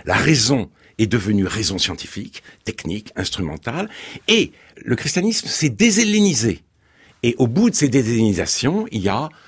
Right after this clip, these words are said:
un message humanitaire, sentimental et vague.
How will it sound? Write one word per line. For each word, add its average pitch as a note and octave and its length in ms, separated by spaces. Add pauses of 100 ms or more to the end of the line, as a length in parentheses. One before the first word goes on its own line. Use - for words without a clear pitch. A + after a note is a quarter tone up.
(160)
un G#2 80
message G2+ 400
humanitaire, D#2+ 600
sentimental F2+ 920
et D#2+ 100
vague. C2 380